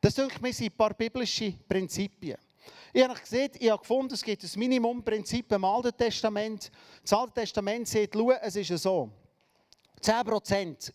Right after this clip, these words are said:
das gibt jeder, jeder Mensch weg. Und da denke ich manchmal, das lächelt mir am meisten.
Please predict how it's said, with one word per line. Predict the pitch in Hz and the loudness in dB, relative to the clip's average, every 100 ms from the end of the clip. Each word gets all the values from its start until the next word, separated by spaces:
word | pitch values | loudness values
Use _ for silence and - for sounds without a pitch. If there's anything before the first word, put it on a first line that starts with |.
| - | -2
das | 220 - | 0 0
gibt | - 196 - | 0 -2 2
jeder, | 208 214 208 - | 2 4 -2 -2
jeder | 175 240 254 | 0 2 2
Mensch | 208 208 156 - - - | 0 -2 -4 -8 -10 0
weg. | 156 139 - - _ _ _ _ - - - - - | 0 0 -8 -20 _ _ _ _ -20 -20 -20 -20 2
Und | 190 | 4
da | 302 | 4
denke | 294 269 | 2 0
ich | 269 | 0
manchmal, | 285 277 | 0 -2
das | - 269 | -2 0
lächelt | 247 214 208 214 | 0 0 -2 2
mir | 254 | 2
am | 220 | 2
meisten. | 214 240 - - | 2 0 -4 -8